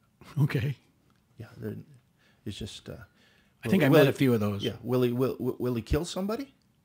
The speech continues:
Speaker 2: Uh,
Speaker 1: Oh.
Speaker 2: no, he's not that. Like, he's not, like, you know, guns when we get guns, but he's just, like, weak on the highway traffic actor. He's weak on,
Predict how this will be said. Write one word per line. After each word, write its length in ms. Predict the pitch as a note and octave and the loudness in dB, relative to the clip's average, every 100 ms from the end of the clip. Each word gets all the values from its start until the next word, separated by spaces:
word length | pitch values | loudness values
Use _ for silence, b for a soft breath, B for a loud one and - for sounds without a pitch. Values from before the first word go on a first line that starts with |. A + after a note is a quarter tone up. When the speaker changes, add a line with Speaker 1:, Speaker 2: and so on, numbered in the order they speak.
| _ - | _ -10
Speaker 2:
Uh, 140 | B2 B2 | -6 -4
Speaker 1:
Oh. 80 | |
Speaker 2:
no, 160 | A2+ F3 | -2 0
he's 140 | G#2+ | -2
not 180 | E3+ D#3+ | -4 -6
that. 280 | A#2+ D3+ - | -4 -6 -6
Like, 200 | A#2 A#2 | -12 -10
he's 180 | A#2+ A#2+ | -10 -6
not, 260 | B2+ - | -8 -8
like, 160 | A2+ A2 - b b b b b b _ | -10 -12 -14 b b b b b b _
you 60 | A2+ | -6
know, 140 | G#2 | -4
guns 340 | G2 A#2+ A2 | 0 0 0
when 180 | G#2 G#2+ | -2 -2
we 120 | G#2 | -2
get 180 | G2+ G2 | -4 -4
guns, 340 | C#3+ F3 A2 A2+ | -4 -2 -4 -8
but 160 | A2 | -6
he's 160 | A2 G#2+ | -6 -4
just, 240 | B2+ A2+ | -6 -4
like, 180 | A#2 G#2+ | -6 -4
weak 260 | G#2+ B2 C3 | -2 -2 -2
on 120 | A2+ | -6
the 60 | G2+ | -4
highway 260 | A#2 G#2+ | -4 -4
traffic 420 | G2+ - E3 G#2 G#2 | -4 -6 -6 -8 -10
actor. 380 | G#2+ F#2+ A2+ | -10 -12 -12
He's 140 | G2+ G2 | -10 -6
weak 280 | A2+ C3+ B2+ | -4 -4 -4
on, 340 | G#2+ G#2 G2+ | -4 -4 -6